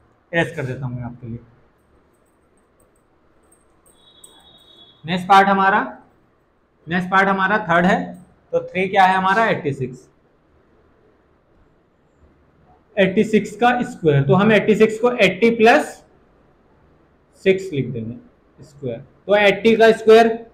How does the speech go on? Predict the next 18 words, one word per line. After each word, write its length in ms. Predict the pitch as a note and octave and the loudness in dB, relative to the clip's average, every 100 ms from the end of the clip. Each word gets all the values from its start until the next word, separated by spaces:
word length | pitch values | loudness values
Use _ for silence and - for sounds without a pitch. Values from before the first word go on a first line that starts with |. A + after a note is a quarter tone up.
| - - _ _ _ _ _ | -20 -20 _ _ _ _ _
ए 100 | D#3 | 2
का 200 | E3 G3 F#3+ | 4 4 2
स्क्वायर 420 | - G3+ G3+ G3 | 2 4 4 4
प्लस 400 | G3+ A#3 B3 - - _ _ _ _ _ - | 4 4 2 -8 -20 _ _ _ _ _ 2
टू 140 | G3 | 4
मल्टीप्लाई 640 | G3+ F#3+ G3 F#3+ F3+ E3+ D#3+ E3 | 4 4 4 4 4 4 2 2
एटी 340 | D#3+ - A3 A#3+ | -2 2 2 2
मल्टीप्लाई 680 | G#3+ F3 F3+ - F3 F3+ B3 C#4 - _ _ _ _ _ _ _ C#3 | 2 0 0 0 4 4 4 -2 -12 _ _ _ _ _ _ _ 0
बी, 440 | E3+ A3 A#3 - E3 | 4 4 2 -2 -4
मतलब 340 | D#3 D#3+ D#3+ | -2 0 -2
सिक्स 340 | - G#3+ A3+ - | 2 2 2 -2
प्लस 340 | - G3 A#3+ - | 2 2 2 -2
सिक्स 240 | E3+ - | -6 -6
का 220 | - G#3 F#3+ | -2 -2 -2
स्क्वायर, 340 | F#3+ C3+ A2+ | -6 -8 -8
बी 220 | A2+ A#2+ A2+ - _ - | -6 -6 -8 -12 _ -6
का 80 | C3 | -6
स्क्वायर। 340 | C3 A#2 A2 | -4 -12 -14